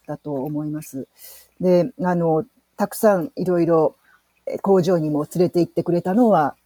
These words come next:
えー、シェンさんですし、<laughs> あの、まず、あの、やはり、台湾のそういう、あの、舞台車を作ってる工場、私全く知りませんでした。で、やっぱり、あの、大きな買い物ですから、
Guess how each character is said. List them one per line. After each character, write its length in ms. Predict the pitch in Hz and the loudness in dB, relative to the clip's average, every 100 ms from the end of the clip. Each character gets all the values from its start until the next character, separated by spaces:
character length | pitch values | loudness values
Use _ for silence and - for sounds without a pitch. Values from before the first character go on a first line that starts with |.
| _ _ _ | _ _ _
え 40 | - | -8
ー、 40 | |
シ 160 | - 185 | -2 0
ェ 40 | |
ン 60 | 165 | 0
さ 160 | - | -2
ん 80 | 147 | -2
で 80 | 139 | -2
す 140 | - | -6
し、 260 | - - - 170 | -10 -10 -8 -2
<laughs> 80 | 208 220 | 0 2
あ 40 | |
の、 120 | 247 - - 523 381 - 254 | 0 -2 -14 -12 -10 -8 -8
ま 240 | - 208 247 | 0 4 4
ず、 240 | 185 170 | 4 4
あ 100 | 165 165 | 4 2
の、 340 | 160 151 147 - | 0 0 -2 -2
や 120 | 208 | -2
は 140 | 214 220 | 2 2
り、 280 | 175 151 _ _ _ _ - | 2 -4 _ _ _ _ 0
台 220 | 262 277 | 4 6
湾 220 | 302 254 | 6 4
の 200 | 170 156 | 2 0
そ 200 | 160 185 | 0 2
う 60 | 180 | 4
い 80 | 180 | 4
う、 200 | 170 160 - | 4 0 -2
あ 80 | |
の、 100 | 165 | -4
舞 100 | 165 | -2
台 200 | 196 269 | 2 2
車 120 | 226 160 | 4 0
を 80 | |
作 180 | 165 - | 0 -6
っ 20 | |
て 160 | 190 175 | -2 -2
る 100 | 156 | 0
工 220 | - 208 | 2 2
場、 280 | 185 196 160 | 4 4 4
私 360 | 175 190 185 180 | 2 -2 -4 -2
全 120 | 202 - | -2 -2
く 100 | 269 | -2
知 140 | 247 233 | -2 2
り 80 | 226 | 2
ま 100 | 214 | 2
せ 160 | 214 | 0
ん 80 | 185 | -2
で 80 | 143 | -2
し 100 | - | -4
た。 160 | 143 - - - - | -8 -8 -12 -20 -8
で、 100 | 196 202 | 2 2
や 100 | 196 | 2
っ 60 | - | 2
ぱ 100 | 247 | 2
り、 280 | 190 175 - _ - | 4 2 -2 _ -4
あ 140 | 170 | -2
の、 180 | 165 160 | 0 0
大 260 | - 254 240 | 4 4 4
き 140 | 180 | 0
な 120 | 156 | -4
買 220 | 147 170 | -2 -2
い 20 | 165 | 0
物 320 | 165 160 151 | 0 -2 -2
で 120 | 160 | -4
す 100 | - | -4
か 120 | 151 | -2
ら、 300 | 156 160 147 | 2 2 0